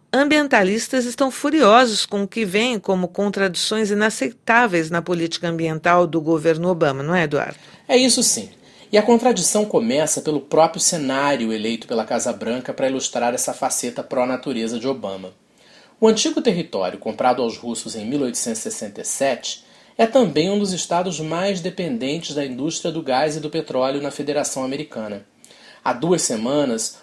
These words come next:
Speaker 2: Washington liberou para a Shell a exploração de uma área imensa na costa noroeste do Alasca.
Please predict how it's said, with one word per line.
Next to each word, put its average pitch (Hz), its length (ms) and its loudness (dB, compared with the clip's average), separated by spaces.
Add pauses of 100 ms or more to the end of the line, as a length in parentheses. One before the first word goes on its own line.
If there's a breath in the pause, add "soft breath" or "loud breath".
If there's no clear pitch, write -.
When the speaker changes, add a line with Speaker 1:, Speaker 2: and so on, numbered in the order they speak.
(140 loud breath)
Speaker 2:
Washington 127 680 2
liberou 139 500 0
para 139 140 0
a 120 60 0
Shell 123 560 2 (260 soft breath)
a 147 60 -2
exploração 175 600 2
de 165 100 -6
uma 160 140 -4
área 165 200 -4
imensa 170 600 -2
na 120 100 -4
costa 127 380 0
noroeste 113 500 -2
do 117 100 -4
Alasca. 92 580 -6